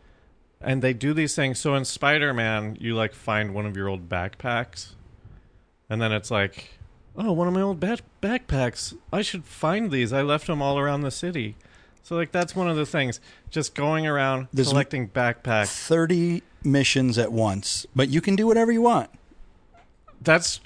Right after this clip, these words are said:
Speaker 1: true for most video games. This one, it seems slow. Like, they don't pile 'em all on at once.
Speaker 2: Oh.
Speaker 1: There's a few in the beginning, and then, like, the further you go in the story, the,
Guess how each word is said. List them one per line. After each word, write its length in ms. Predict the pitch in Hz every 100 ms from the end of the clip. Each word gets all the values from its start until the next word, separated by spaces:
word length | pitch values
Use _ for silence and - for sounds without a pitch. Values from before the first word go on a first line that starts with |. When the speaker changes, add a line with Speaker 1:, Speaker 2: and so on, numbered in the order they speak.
| -
Speaker 1:
true 260 | - 190 190
for 160 | 190
most 340 | 156 135 139 -
video 200 | 156 156
games. 280 | 165 160 139
This 200 | 143 -
one, 220 | 170 165
it 160 | 131 -
seems 420 | - 139 143 143
slow. 400 | - 123 127 120
Like, 180 | 104 98
they 100 | 117
don't 220 | 131 147
pile 340 | - 123 120 120
'em 120 | 110
all 180 | 104 98
on 180 | 98
at 140 | 101 92
once. 420 | 92 98 120 -
Speaker 2:
Oh. 280 | 107 101 95
Speaker 1:
There's 180 | 143 143
a 80 |
few 320 | 139 - 135 151
in 80 |
the 80 | 160
beginning, 480 | 160 151 165 180 185
and 160 | 117 117
then, 140 | 120
like, 240 | 117 107
the 120 | - 107
further 280 | 123 113
you 40 | 113
go 140 | 110
in 60 | 104
the 60 |
story, 360 | 98 - 107 107
the, 160 | 98